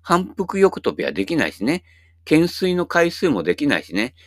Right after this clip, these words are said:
下手すりゃ腕立て伏せだって一回もできないぐらいになってるわけよ。腕立て伏せする前にお腹が先に地面についちゃうからね。うん。そういったこと。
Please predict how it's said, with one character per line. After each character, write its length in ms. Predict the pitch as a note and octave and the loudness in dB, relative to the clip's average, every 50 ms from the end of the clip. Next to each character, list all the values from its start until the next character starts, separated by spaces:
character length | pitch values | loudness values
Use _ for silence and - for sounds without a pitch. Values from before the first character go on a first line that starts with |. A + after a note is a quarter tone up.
| _ _ - | _ _ -4
下 200 | C#3+ C#3 G#3+ A3+ | -2 0 0 -2
手 20 | |
す 140 | - - A3+ | 0 -2 -2
り 60 | F2 | 0
ゃ 40 | E2+ | 0
腕 200 | G2 - - F3+ | 0 2 2 2
立 180 | G3 - D#4 D4 | 2 2 -2 -4
て 100 | - D#4+ | -2 -4
伏 120 | C#4+ - | -4 -2
せ 100 | - C#4 | -4 0
だ 120 | - F#2 | 0 0
っ 80 | - _ | 0 _
て 100 | - E2+ | -8 -8
一 100 | E2 - | -8 -6
回 180 | - - C#3 D3 | 2 4 6 6
も 120 | C#3+ A2 | 6 4
で 120 | G#2+ A2+ | 4 2
き 120 | G#2+ D3+ D#3 | 0 2 0
な 100 | D3 A2+ | 0 0
い 40 | F2 | 2
ぐ 80 | F2 E2+ | 2 2
ら 100 | D#2+ C#2+ | 2 2
い 40 | - | 0
に 60 | - _ - - _ _ _ - | -6 _ -18 -20 _ _ _ 2
な 100 | D3+ F#3+ | 2 2
っ 80 | - | 2
て 100 | - F3 | 2 0
る 100 | G#2+ D#2+ | 2 2
わ 80 | C2+ - | 0 -6
け 100 | - - | -4 -4
よ。 120 | A#2+ F#3 _ _ _ _ | -4 -4 _ _ _ _
腕 180 | - D3 - A3 | -4 0 0 0
立 200 | A#3+ - D4+ D4 | 0 2 0 0
て 160 | - C#4 B3 | 0 0 -2
伏 280 | A#3+ - - - - _ _ - | -2 -4 -12 -14 -16 _ _ -10
せ 240 | - - G2 D2+ _ _ - - - - _ _ | 0 0 0 0 _ _ -20 -20 -20 -20 _ _
す 180 | - - F3 F#3 | -6 0 0 2
る 140 | G#3 B3+ B3 | 2 4 4
前 260 | C#4+ C#4 B3 D#3+ G2+ | 4 4 4 2 0
に 260 | G#2 - F2+ D2 - _ _ _ _ - | 0 0 -2 -2 -6 _ _ _ _ 2
お 100 | C3 F3 | 2 4
腹 280 | A#3+ C#4+ C#4+ - D4+ C#4 | 4 4 4 2 0 2
が 100 | C#4+ B3+ | 2 0
先 280 | - B3+ A3+ - A3+ | 0 0 0 2 2
に 120 | G#3+ G3 E3+ | 2 2 2
地 120 | F3 G3 | 2 2
面 140 | F3 C3 F#2 | 2 2 0
に 60 | - | 0
つ 80 | - A2 | -2 -2
い 40 | - | -2
ち 80 | - | -2
ゃ 40 | - | -4
う 40 | - | -6
か 100 | - - | -8 -12
ら 120 | - D#2+ | -10 -8
ね。 180 | A2 - G3+ _ _ _ _ _ - - _ _ - | -8 -8 -8 _ _ _ _ _ -20 -20 _ _ -8
う 80 | F2+ E2 | -6 -6
ん。 160 | D#2+ - - _ _ _ _ _ _ _ _ _ _ _ _ _ _ _ _ _ _ _ _ _ - | -6 -8 -10 _ _ _ _ _ _ _ _ _ _ _ _ _ _ _ _ _ _ _ _ _ -10
そ 140 | - - A#2 | -2 -2 -2
う 20 | |
い 20 | |
っ 40 | - | 0
た 100 | - G#2 | 0 -4
こ 120 | E2 E2+ - | -4 -4 -6
と。 220 | - E2 - _ | -6 -8 -10 _